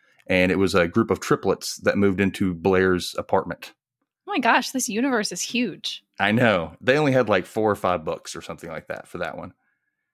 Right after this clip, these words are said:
Speaker 1: It was written by another author, though. It was written by, her name was Annabelle Vestry, which kinda sounds like a made-up name to me. <laughs>
Speaker 2: It does.
Speaker 1: It, doesn't it?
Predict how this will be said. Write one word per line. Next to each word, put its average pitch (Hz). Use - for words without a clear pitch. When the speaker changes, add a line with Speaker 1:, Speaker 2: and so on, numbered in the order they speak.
Speaker 1:
It 143
was 131
written 147
by 113
another 104
author, 98
though. 123
It 104
was 101
written 110
by, 98
her 110
name 110
was 95
Annabelle 107
Vestry, 139
which -
kinda 104
sounds 101
like 101
a 92
made-up 90
name 98
to 120
me. 131
<laughs> -
Speaker 2:
It -
does. 175
Speaker 1:
It, 135
doesn't 123
it? -